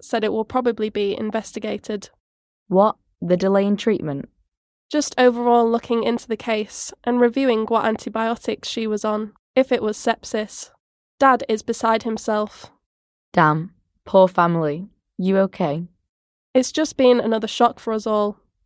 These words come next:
Speaker 1: I feel a bit numb this time."
Speaker 2: Oh, hun, you need a break.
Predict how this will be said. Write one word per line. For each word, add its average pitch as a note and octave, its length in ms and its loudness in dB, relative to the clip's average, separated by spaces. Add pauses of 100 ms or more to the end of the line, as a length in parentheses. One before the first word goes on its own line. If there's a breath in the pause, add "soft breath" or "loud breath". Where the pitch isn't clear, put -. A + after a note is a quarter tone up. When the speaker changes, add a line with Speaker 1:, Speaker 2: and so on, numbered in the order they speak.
Speaker 1:
I A#3+ 140 2
feel B3+ 300 0
a A3 40 0
bit G#3+ 160 -2
numb A3+ 320 0
this A3 220 -8
time." G#3+ 400 -6 (540)
Speaker 2:
Oh, F#3+ 220 4
hun, E3+ 440 0 (260)
you F3+ 220 0
need F#3+ 220 2
a F3 60 2
break. E3 500 -2